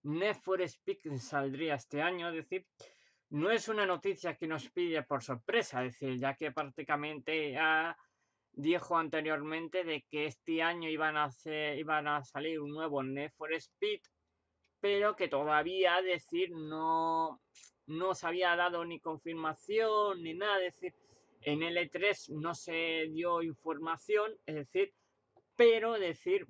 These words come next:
prácticamente hoy una tienda austríaca decía, ha revelado lo que podría ser el nuevo Need for Speed con su nombre que vendría, es decir,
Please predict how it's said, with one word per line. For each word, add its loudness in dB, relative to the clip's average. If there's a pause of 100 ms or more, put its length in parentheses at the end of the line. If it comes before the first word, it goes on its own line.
(160)
prácticamente -2 (120)
hoy 6
una -2
tienda -4
austríaca 0
decía, -4
ha 0
revelado -2
lo -4
que -8
podría -4
ser -6 (460)
el -2
nuevo 2
Need -6
for -2
Speed -6
con -4
su -2 (600)
nombre 0
que -2
vendría, 0
es -6
decir, -6